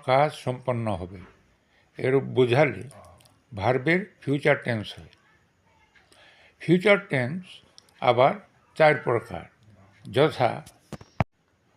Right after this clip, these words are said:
ফিউচার ইনডেফিনিট টেন্স, ফিউচার কন্টিনিউয়াস টেন্স, ফিউচার পারফেক্ট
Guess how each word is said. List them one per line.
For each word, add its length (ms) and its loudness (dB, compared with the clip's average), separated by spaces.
ফিউচার 520 2
ইনডেফিনিট 680 -2
টেন্স, 260 -2
ফিউচার 500 -2
কন্টিনিউয়াস 880 -2
টেন্স, 300 -4
ফিউচার 440 0
পারফেক্ট 480 -2